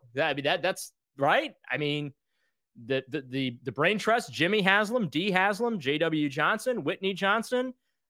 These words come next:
uh, and the, the, the, the other members, as I call it, the circle of trust out there,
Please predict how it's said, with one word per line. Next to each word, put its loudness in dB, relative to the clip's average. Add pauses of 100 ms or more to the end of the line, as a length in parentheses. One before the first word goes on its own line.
(120)
uh, 2
and 0
the, 0
the, -2
the, -4
the -6
other 4
members, 2
as -2
I 4
call 0
it, -8
the -6
circle 0
of -2
trust -2
out 0
there, 2